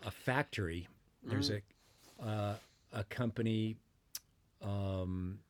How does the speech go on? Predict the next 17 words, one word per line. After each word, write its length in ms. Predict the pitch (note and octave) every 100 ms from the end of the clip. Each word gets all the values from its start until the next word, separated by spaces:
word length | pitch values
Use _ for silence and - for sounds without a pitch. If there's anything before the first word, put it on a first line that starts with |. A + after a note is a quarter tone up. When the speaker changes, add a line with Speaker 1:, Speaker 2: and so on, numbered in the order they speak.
| _ -
Speaker 1:
in 340 | G#2+ G2+ G2+ F2+
Bol-, 260 | G#2 G2+ -
a 60 |
Boulder-based 640 | G2+ A2 A2 G2+ G2+ G2+ -
company 420 | G#2 G2 G2 F#2+
called 340 | - F#2 F2+
Night 300 | F#2+ F#2+ A2 G2+
Eyes 380 | F2+ E2 E2+ -
that 120 | -
makes, 240 | F#2+ -
like, 220 | F#2 F2 G#2
little 160 | F#2
flashlights 800 | - F#2 F2+ F2+ F#2+ F2+ F2+ -
and 100 | F2+ F2
carabiners 680 | F#2+ F2 E2 F2 F2+ E2
and 120 | F#2 E2+
things. 400 | E2+ E2 F2+